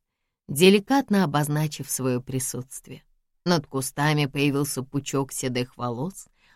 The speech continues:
а потом вышла и его обладательница.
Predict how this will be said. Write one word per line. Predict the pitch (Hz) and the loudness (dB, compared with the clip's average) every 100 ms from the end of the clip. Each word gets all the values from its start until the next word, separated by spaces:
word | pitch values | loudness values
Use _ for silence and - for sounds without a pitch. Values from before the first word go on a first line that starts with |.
| _ | _
а | 113 | 0
потом | 214 285 277 160 | 2 2 2 2
вышла | 143 233 - - | 0 -2 -4 -6
и | 139 | -4
его | 135 131 131 | -2 -2 -2
обладательница. | 139 139 139 127 123 123 - 131 131 - - | -2 -2 -4 -4 -6 -10 -14 -16 -16 -12 -12